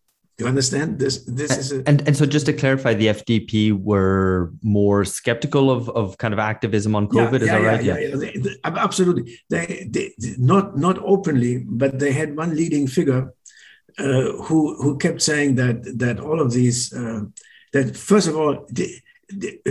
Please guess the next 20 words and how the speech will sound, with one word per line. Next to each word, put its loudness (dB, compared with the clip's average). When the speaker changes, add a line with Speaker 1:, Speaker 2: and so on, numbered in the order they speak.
Speaker 1:
a -12
prominent 4
jurist -4
who, 0
uh, -2
insisted 0
that, -4
uh, -4
every 0
of 2
these, 2
each 2
and -2
every 0
one 2
of, -4
uh, -2
of 2
these 2
measures 0